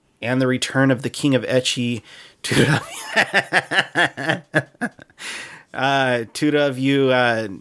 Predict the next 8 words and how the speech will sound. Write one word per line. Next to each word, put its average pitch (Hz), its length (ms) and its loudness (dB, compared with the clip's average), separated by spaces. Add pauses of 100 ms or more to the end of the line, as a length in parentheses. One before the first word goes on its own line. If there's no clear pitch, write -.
uh, 110 540 -2
Darkness. 135 840 2
Uh, 78 100 -16
I 107 280 2
do 127 140 2
expect 120 340 0
Shimoneta 127 640 -2 (140)
Neta 123 800 0